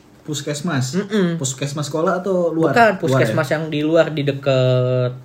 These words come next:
Speaker 2: rumah lah.
Speaker 1: Oke.
Speaker 2: Jadi ke puskesmas, bilang aku ngaku sakit. Akhirnya dibuatin tuh sama puskesmas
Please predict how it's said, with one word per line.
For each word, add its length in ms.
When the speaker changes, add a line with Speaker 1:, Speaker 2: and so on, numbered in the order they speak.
Speaker 2:
rumah 340
lah. 180
Speaker 1:
Oke. 440
Speaker 2:
Jadi 280
ke 80
puskesmas, 640
bilang 320
aku 180
ngaku 300
sakit. 400
Akhirnya 320
dibuatin 400
tuh 140
sama 180
puskesmas 520